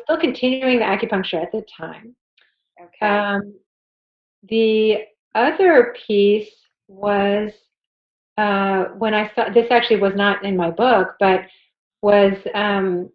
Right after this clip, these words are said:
Speaker 1: when I saw a cranial osteopath who was actually just talking about, like, some of my cranial bones being a little bit off and affecting my middle ear, which,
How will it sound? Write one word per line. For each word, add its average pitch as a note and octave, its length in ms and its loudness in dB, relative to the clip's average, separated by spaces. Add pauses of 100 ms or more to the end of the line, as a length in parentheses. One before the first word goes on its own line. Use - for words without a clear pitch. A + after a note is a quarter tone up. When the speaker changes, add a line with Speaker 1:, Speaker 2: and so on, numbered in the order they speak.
(120)
Speaker 1:
when A3 160 -2
I G3+ 120 -2
saw G#3+ 140 4
a G3+ 40 0
cranial A3 340 0
osteopath F3 720 -4 (1080)
who G#3 420 4
was G3+ 220 0 (200)
actually G#3+ 280 -4
just F#3+ 160 -8
talking A3 360 -2
about, F#3 320 4
like, F#3+ 180 -2 (100)
some A3 160 -2
of A3 120 -4
my F#3 380 2
cranial A#3 400 -2
bones E3+ 420 -2 (460)
being G3 180 0
a F#3 80 0
little G3+ 200 0
bit G3+ 260 0
off G3 400 2 (100)
and G3 100 -4
affecting F#3+ 440 -4
my E3+ 100 -2
middle F3 340 -2
ear, G3 400 -2 (480)
which, - 220 -4